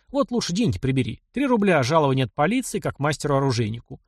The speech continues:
Урядник лично ведомость приносил и сам выдал, а два рубля от того офицера. Рубль я себе на боеприпас оставлю. Снег скоро, нужно к выходу готовиться».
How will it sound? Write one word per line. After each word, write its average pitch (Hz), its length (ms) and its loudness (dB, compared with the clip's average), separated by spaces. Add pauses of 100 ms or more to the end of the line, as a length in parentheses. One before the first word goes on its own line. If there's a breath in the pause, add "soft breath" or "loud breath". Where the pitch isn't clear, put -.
(260)
Урядник 214 480 2
лично 185 320 -2
ведомость 135 400 0
приносил 147 480 -2
и 147 40 0
сам 165 280 -2
выдал, 120 420 -4
а 147 80 -2
два 254 140 4
рубля 220 260 2
от 196 100 0
того 202 180 2
офицера. 131 540 -4 (400)
Рубль 220 360 2
я 185 140 2
себе 208 220 -4
на 196 100 2
боеприпас 165 600 -2
оставлю. 117 460 -6
Снег 175 280 -2
скоро, 120 360 -8
нужно 156 300 0
к - 80 -8
выходу 170 280 -2
готовиться». - 560 -4